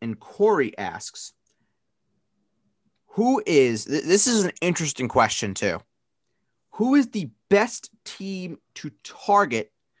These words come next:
whose players are affordable? And what is the worst team to target whose players will be too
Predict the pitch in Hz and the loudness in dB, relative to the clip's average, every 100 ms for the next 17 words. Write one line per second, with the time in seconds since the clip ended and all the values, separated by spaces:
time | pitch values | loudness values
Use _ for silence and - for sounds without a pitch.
0 | _ _ _ 170 160 - - 190 202 226 | _ _ _ -12 -12 -12 -10 2 4 4
1 | 214 - 180 180 - 135 - - - 214 | 2 0 4 4 4 -2 -6 -14 2 6
2 | 202 147 - 101 - _ _ _ _ _ | 6 4 -4 -10 -12 _ _ _ _ _
3 | _ _ _ 160 156 151 _ - 143 185 | _ _ _ -6 -6 -8 _ -14 -2 -2
4 | - 175 156 - 147 160 143 135 165 214 | -2 -6 -6 -6 -10 -12 -12 -2 4 4
5 | 214 - - 131 113 - - - 110 107 | 2 -6 -2 0 -2 -4 -6 0 2 2
6 | 127 _ _ - - 151 - - - 175 | -2 _ _ -10 -6 -4 -6 -6 0 2
7 | 180 180 - 151 143 147 117 - - 190 | 2 0 -4 -6 -4 -6 -8 -12 -12 -8
8 | 196 202 | -4 -4